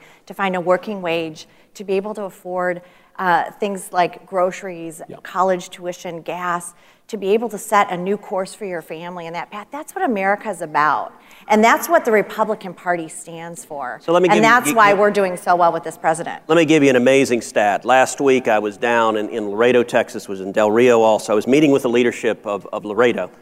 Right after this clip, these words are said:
Speaker 3: This is down South Texas, right, right on the, right on the river, Rio Grande Valley, uh, right just north of there. And, uh,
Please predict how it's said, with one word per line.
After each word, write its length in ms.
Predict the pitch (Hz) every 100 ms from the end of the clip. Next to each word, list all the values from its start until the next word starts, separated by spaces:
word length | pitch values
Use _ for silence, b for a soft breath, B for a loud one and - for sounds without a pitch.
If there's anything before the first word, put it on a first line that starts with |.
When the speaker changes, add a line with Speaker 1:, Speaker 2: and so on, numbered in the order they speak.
| -
Speaker 3:
This 160 | 117
is 100 | 113
down 240 | - 123 120
South 360 | - 147 156
Texas, 400 | - 120 - 120
right, 200 | 120 120
right 180 | 117 131
on 120 | 135
the, 80 | 131
right 240 | 117 123 139
on 80 |
the 80 | 135
river, 260 | 120 110 110
Rio 180 | 110 117
Grande 180 | 120 110
Valley, 260 | 92 92 b b b b b -
uh, 280 | 123 113 120
right 280 | 117 127 -
just 160 | 113 -
north 200 | 117 95
of 80 | 95
there. 200 | - -
And, 320 | 123 123 123 127
uh, 360 | 123 120 120